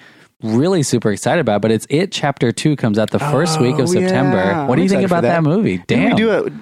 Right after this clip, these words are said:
Speaker 2: we did a podcast on that first one, I
Speaker 1: I don't
Speaker 2: think. I feel
Speaker 1: remember.
Speaker 2: like.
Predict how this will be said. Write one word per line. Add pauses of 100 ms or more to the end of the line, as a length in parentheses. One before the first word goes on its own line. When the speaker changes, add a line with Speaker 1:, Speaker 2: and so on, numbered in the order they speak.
Speaker 2:
we
did
a
podcast
on
that
first
one,
I
Speaker 1:
I
don't
Speaker 2:
think.
I
feel
Speaker 1:
remember.
Speaker 2:
like.